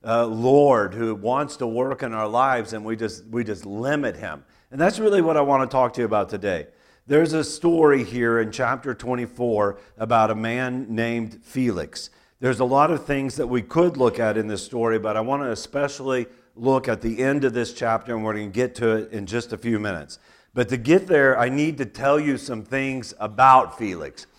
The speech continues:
because you can't understand chapter twenty-four if you don't know who Felix is.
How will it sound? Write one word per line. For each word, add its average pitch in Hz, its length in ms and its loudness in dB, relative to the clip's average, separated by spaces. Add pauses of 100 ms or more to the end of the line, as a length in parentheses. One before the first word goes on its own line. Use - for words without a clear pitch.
(160)
because 120 380 -2
you 131 60 -6
can't 156 380 -6
understand 131 720 -6 (260)
chapter 127 440 -2
twenty-four 120 760 0
if 113 180 -4
you 107 80 -14
don't 120 320 -2
know 117 340 -2 (240)
who 135 240 2
Felix 120 540 -4
is. 117 460 -2